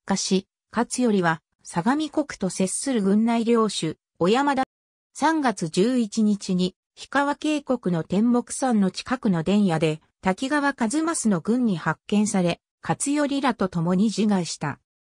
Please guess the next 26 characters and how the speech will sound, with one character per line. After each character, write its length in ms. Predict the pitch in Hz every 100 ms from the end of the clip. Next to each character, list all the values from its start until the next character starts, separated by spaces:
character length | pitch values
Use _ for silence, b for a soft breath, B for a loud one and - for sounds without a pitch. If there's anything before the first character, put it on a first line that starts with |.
| _ _ _
享 280 | - 247 320
年 260 | 311 311 247
十 220 | 226 240
九。 360 | - 196 151 - _ _ _ _ -
小 120 | 185
田 140 | 277
原 260 | 302 294 285
北 280 | 277 285 277
条 200 | 202 190
記 180 | - 180
で 100 | 180
は、 200 | 151 - _ _
先 280 | - 196 247
年、 280 | 269 262 233 _ -
我 160 | 254
が 160 | 277 196
弟 340 | 165 208 196 190 208
の 160 | 202
越 200 | 185 240
後 100 | 202
三 180 | 180 160
郎 260 | 196 294 285
気 160 | -
球 220 | - 247
の 100 | 196
時、 420 | 160 165 - 165